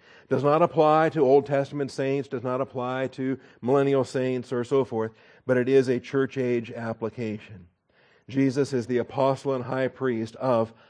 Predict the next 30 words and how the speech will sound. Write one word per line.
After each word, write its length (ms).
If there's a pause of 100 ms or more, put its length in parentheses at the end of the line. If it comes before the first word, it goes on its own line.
(160)
our 520 (400)
confession. 760 (680)
Being 400
faithful 680
to 160
him 340
who 160
appointed 500
him, 400 (340)
as 240
Moses 440
also 420
was 480
in 160
all 240
his 280
house. 640 (560)
And 100
if 80
you 80
were 80
with 180
us 160
last 360
week 240
or 80
the 80
week 180
before, 640
then 380